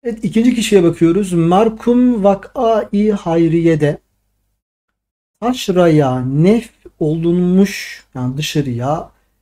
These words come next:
sürülmüş ve bu defa bila emr ü ruhsat, izni, em-, bili-, bilgi olmadan Dar Aliye'ye gelmiş ve Ocağı Mülga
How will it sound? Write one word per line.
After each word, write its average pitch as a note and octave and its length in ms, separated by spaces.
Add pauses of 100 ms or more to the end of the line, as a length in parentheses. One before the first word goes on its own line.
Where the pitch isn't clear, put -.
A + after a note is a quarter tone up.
(120)
sürülmüş D3+ 920 (340)
ve F#3 260
bu B3 160
defa C3+ 560 (120)
bila G3+ 880
emr A#3 640 (680)
ü A3 360
ruhsat, E3 1000 (540)
izni, C#3+ 600 (120)
em-, C#3+ 280 (100)
bili-, D3+ 680 (140)
bilgi C#3 380
olmadan D3 640 (500)
Dar F3 320 (120)
Aliye'ye F3+ 540
gelmiş D3+ 760 (460)
ve G3 300 (100)
Ocağı A3+ 680
Mülga F3+ 720